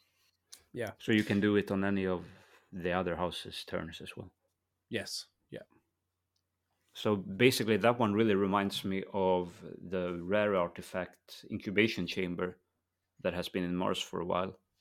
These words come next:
Speaker 2: which has
Speaker 1: That's, yes, that is, the artwork I know is done by Balance Sheet because it is amazing.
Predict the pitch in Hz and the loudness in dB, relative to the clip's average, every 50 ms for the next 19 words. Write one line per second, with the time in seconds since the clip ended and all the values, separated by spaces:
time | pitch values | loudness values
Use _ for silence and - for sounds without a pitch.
0 | _ _ _ _ _ _ - - - - - - 139 135 - - - - - - | _ _ _ _ _ _ -8 -6 -6 -4 2 2 4 4 4 0 -2 0 0 0
1 | - - - - - - - - - - - - - - - - - - - - | 0 -2 -2 -4 -4 -6 -6 -6 -6 -6 -6 -6 -6 -6 -6 -6 -8 -8 -8 -10
2 | - - - 117 113 113 131 135 123 - - - - - 139 147 - - - - | -10 -10 -8 -6 0 6 6 6 8 6 4 0 6 8 6 6 6 2 -2 0
3 | 135 127 123 117 110 - 135 131 135 151 - - 123 113 113 104 - 113 110 113 | 2 2 2 0 0 2 6 6 6 6 6 4 0 -2 -2 -2 -2 -2 -2 -2
4 | 110 107 113 110 110 110 104 104 107 107 107 107 104 101 - - 117 104 101 101 | -2 -2 -2 -2 -2 -2 -4 -4 -4 -4 -4 -4 -6 -8 -6 -6 -4 -4 -4 -4
5 | 101 104 104 101 101 101 98 98 107 107 107 98 98 - - 98 98 - 104 101 | -2 -2 0 0 0 -2 -2 -4 -4 -4 -4 -6 -8 -10 -10 -10 -12 -10 -10 -8
6 | 95 101 95 95 98 104 98 98 98 95 95 98 101 98 98 98 95 95 98 - | -6 -6 -6 -6 -8 -10 -10 -12 -10 -10 -10 -10 -10 -10 -12 -12 -14 -16 -18 -20